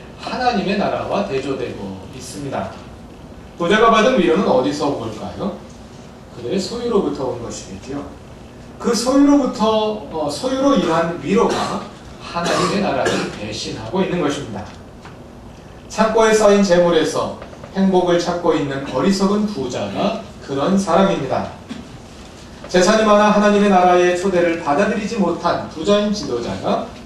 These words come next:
그런 사람입니다. 그래서 예수님은 재물이 있는 자는 하나님 나라에 들어가기가 어렵다고 말씀하신 것입니다. 누가복음에서 예수께서 말씀하시는 부자란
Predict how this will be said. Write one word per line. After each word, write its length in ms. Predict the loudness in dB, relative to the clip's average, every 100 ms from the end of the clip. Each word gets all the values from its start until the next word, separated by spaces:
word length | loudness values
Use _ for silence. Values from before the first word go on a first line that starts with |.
| -8
그런 320 | 0 2 2
사람입니다. 760 | 2 2 2 0 -2 -2 -2 -8 -16 -18 -18 -18 -18 -10
그래서 340 | -4 -2 -2 0
예수님은 600 | 2 2 0 0 -2 -4 -12 -18 -16
재물이 440 | -8 -6 -4 -4 -4
있는 240 | -4 -6 -6
자는 440 | -6 -4 -4 -6 -8 -16 -16 -8
하나님 340 | -2 -2 2
나라에 380 | 4 4 4 0
들어가기가 920 | -2 -2 -2 -6 -8 -10 -6 -6 -6 -10 -14
어렵다고 800 | -6 0 0 -2 -6 -8 -2 0
말씀하신 720 | 0 -2 -4 -8 -8 -10 -10 -6
것입니다. 420 | -6 -4 -8 -10 -12 -16 -18 -18 -18 -18 -18 -18 -18 -18 -18 -18 -18 -20 -20 -20 -20 -20 -20 -18 -16 0
누가복음에서 680 | 4 6 6 6 4 6
예수께서 480 | 6 4 2 4 4
말씀하시는 840 | 6 4 4 2 2 2 0 -4 -2
부자란 560 | 2 4 2 0 -8